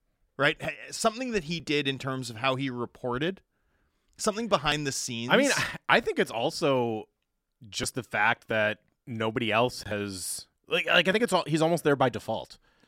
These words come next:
Speaker 2: You know what I mean?
Speaker 1: Yeah.
Speaker 2: Well, I think it's, I think it says more about the rest of the field than it does about his performance
Speaker 1: But, but that,
Speaker 2: necessarily.
Speaker 1: that's troubling, right? 'Cause, like,
Speaker 2: Sure.
Speaker 1: you want your young guys to pop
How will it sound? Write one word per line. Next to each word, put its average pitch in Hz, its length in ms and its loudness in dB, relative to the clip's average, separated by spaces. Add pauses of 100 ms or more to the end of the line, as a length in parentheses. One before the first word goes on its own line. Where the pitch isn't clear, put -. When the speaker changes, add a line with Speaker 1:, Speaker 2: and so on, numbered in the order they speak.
(400)
Speaker 2:
You 147 80 4
know 180 80 8
what 185 100 8
I 180 60 6
mean? 151 160 2
Speaker 1:
Yeah. 165 140 10
Speaker 2:
Well, 160 100 6
I 151 80 8
think 202 160 0
it's, 165 100 2
I 165 300 2
think 202 180 -4
it 226 80 -2
says 160 160 4
more 131 320 2
about 131 240 2
the 110 100 -6
rest 101 440 -2
of 104 160 -6
the 104 80 -6
field 131 500 -4
than 117 120 -2
it 98 60 -6
does 101 200 -4
about 101 200 -6
his 107 240 -8
performance 85 580 -10
Speaker 1:
But, 190 180 0
but 175 100 -8
that, 208 120 -2
Speaker 2:
necessarily. 98 460 -2
Speaker 1:
that's 175 280 2
troubling, 156 400 0
right? 135 320 -4
'Cause, 165 240 -2
like, 160 280 0
Speaker 2:
Sure. 247 360 8
Speaker 1:
you 180 160 2
want 196 280 6
your 220 140 0
young 185 200 2
guys 185 240 4
to - 100 -8
pop 135 400 -4